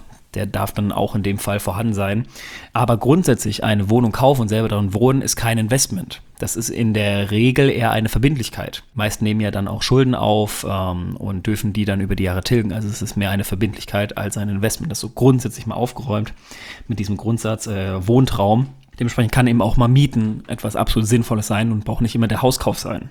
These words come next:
Und, äh, das andere, auch in diesem Zuge,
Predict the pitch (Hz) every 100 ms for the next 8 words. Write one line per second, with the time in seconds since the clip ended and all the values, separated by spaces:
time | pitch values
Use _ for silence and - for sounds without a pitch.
0 | - 120 117 113 110 - 107 104 - 113
1 | 135 160 135 143 143 - - - 123 120
2 | 139 208 147 - 101